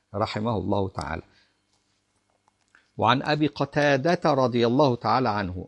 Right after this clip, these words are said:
أنه رأى النبي صلى الله تعالى عليه وآله وسلم يبول مستقبل القبلة.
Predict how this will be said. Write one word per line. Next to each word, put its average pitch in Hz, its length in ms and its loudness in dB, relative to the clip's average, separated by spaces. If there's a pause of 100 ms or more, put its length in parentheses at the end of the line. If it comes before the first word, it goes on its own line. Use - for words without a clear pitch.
(120)
أنه 135 360 -2
رأى 135 200 0
النبي 107 460 -4
صلى 127 340 -4
الله 110 320 -2
تعالى 113 300 -4
عليه 98 380 -4
وآله 95 320 -6 (680)
وسلم 98 520 0
يبول 113 420 0
مستقبل 127 540 -4
القبلة. 87 520 -4